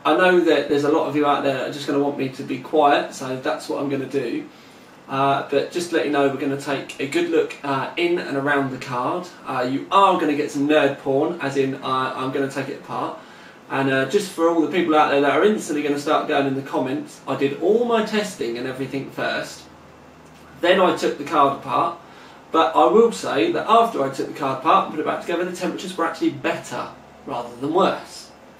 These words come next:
Um, but anyway, I normally get those comments, I thought I'd say.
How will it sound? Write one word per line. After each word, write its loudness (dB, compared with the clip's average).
Um, 0
but 2
anyway, 2
I 0
normally 2
get 2
those 0
comments, -6
I -8
thought -4
I'd -10
say. -4